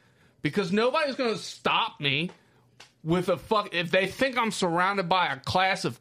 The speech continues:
kindergartners, when unbeknownst to them, it's just really short, drunk, angry people.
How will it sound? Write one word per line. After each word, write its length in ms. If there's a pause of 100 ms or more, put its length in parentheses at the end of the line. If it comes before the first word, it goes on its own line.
kindergartners, 960 (600)
when 340
unbeknownst 720
to 100
them, 280
it's 140
just 240
really 400
short, 540
drunk, 480
angry 480
people. 540